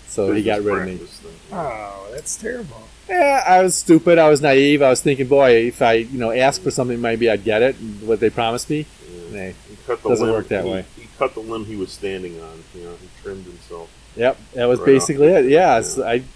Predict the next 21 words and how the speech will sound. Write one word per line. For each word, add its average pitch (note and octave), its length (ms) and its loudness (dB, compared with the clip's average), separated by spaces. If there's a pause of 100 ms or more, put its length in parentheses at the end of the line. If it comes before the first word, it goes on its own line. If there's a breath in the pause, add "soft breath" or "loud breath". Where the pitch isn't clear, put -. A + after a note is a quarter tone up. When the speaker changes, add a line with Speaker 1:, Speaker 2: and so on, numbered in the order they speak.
(260)
Speaker 1:
cut C#3 160 -2
my, C#3 280 -4
the B2+ 180 -8
branch C3 340 -6
out C3 140 -4
from C3+ 100 -10
underneath C3+ 360 -10
me, C3+ 220 -6
and A#2 140 -4
it A2 160 -8 (160)
Speaker 2:
And A2 140 -12
so C3+ 100 -20
the C#3 160 2
whole F3 160 0
time E3+ 260 -4
he's C#3+ 140 -8
in C#3+ 80 -14
the C3 100 -2
Caymans, C3 760 -8 (120)
you G#2 80 -12
know, F#2+ 480 -10